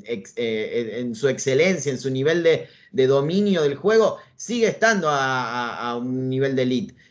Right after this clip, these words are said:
Eh, y Klay Thompson, si vuelve sano, creo que son uno de los mejores Big Three, si no el mejor, junto con el de Lakers y Nets que tiene la liga.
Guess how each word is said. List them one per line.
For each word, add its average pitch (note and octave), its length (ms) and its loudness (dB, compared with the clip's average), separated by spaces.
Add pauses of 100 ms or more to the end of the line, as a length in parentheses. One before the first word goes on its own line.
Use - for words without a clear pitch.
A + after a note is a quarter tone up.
Eh, - 220 -8
y D3+ 100 -8
Klay G#3+ 220 0
Thompson, D3+ 280 -2
si A2+ 140 -8
vuelve G3+ 340 0
sano, G3+ 560 -4
creo A#3+ 200 0
que E3 80 -6
son G3+ 320 -4
uno F3+ 340 -4
de D#3 60 4
los C#3 160 -2
mejores E3 320 -2
Big C3+ 260 -6
Three, F#3 300 -2
si D3 240 -6
no D3+ 140 -2
el E3+ 120 -4
mejor, D3 520 0
junto D#3 300 -2
con C3 120 -4
el B2+ 160 -4
de A#2+ 420 2
Lakers C#3+ 640 0
y B2 100 -2
Nets F3 440 -2
que C#3 140 0
tiene C#3+ 220 -2
la B2 120 0
liga. B2 400 -2